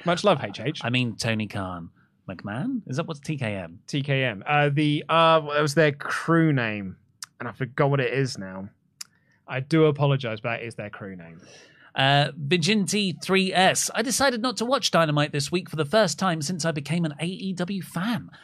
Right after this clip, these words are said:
Speaker 2: I'm pretty sure the wrestling was great as usual." Huh. It wasn't. Um, "but there's no reason for me to tune in every single week anymore. Keep speaking up for us disgruntled A E W fans, Ollie."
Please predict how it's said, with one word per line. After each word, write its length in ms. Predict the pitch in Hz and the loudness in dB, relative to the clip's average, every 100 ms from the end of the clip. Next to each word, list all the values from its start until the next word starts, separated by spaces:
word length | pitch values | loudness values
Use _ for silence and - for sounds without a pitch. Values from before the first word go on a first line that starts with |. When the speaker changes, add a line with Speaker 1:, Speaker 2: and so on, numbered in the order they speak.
| - | -10
Speaker 2:
I'm 120 | 143 | -6
pretty 160 | 190 254 | -4 -2
sure 220 | - 117 | -2 -2
the 100 | 101 | -2
wrestling 320 | 113 135 151 | -4 -4 -2
was 100 | 143 | -2
great 240 | 139 117 135 | 0 -2 0
as 140 | 139 | -2
usual." 400 | 113 95 95 127 - | -4 -6 -8 -10 -10
Huh. 260 | - 370 - _ _ - | -8 -6 -6 _ _ -18
It 100 | 269 | -14
wasn't. 360 | 269 233 - - 139 - - | -10 -10 -12 -14 -8 -6 0
Um, 300 | 156 165 165 | 2 2 2
"but 160 | 151 196 | 0 2
there's 180 | 202 151 | 0 2
no 160 | 214 196 | 2 4
reason 340 | 196 160 170 | 2 2 -2
for 80 | 147 | -2
me 160 | 165 | -2
to 100 | 170 | -2
tune 220 | - 208 185 | -4 -2 0
in 100 | 165 | 0
every 220 | 170 202 | -2 -4
single 320 | - 208 214 | -4 -4 -4
week 280 | 160 202 220 | -4 -6 -2
anymore. 340 | 139 107 87 - - _ | -2 -2 -10 -14 -20 _
Keep 220 | - 202 | -12 -8
speaking 460 | - - - 208 190 | -6 -6 -4 -4 -2
up 180 | 202 143 | -4 -2
for 60 | |
us 240 | 185 190 - | -2 0 0
disgruntled 680 | 196 - 220 254 240 254 | -4 -6 -2 -4 -4 -4
A 80 | 269 269 | -2 -2
E 60 | 254 | 0
W 420 | 262 262 269 262 | 0 2 0 -2
fans, 680 | 185 233 226 220 214 190 - _ _ | 2 4 4 2 -4 -6 -10 _ _
Ollie." 560 | 226 240 226 185 143 | -6 -2 0 -2 -4